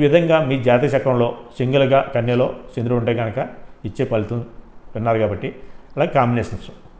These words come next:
కలిసి వచ్చే గ్రహాల కాంబినేషన్స్ పక్కన పెట్టండి. కలిసి రాని గ్రహాలు మీ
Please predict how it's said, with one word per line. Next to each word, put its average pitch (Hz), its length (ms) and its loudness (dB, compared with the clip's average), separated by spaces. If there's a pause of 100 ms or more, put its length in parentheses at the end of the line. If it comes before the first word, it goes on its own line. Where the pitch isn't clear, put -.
కలిసి 147 180 2
వచ్చే 147 200 0
గ్రహాల 131 280 2
కాంబినేషన్స్ 123 460 -4
పక్కన 117 180 -4
పెట్టండి. 110 320 -4
కలిసి 123 240 0
రాని 131 240 2
గ్రహాలు 117 340 2 (360)
మీ 123 60 -2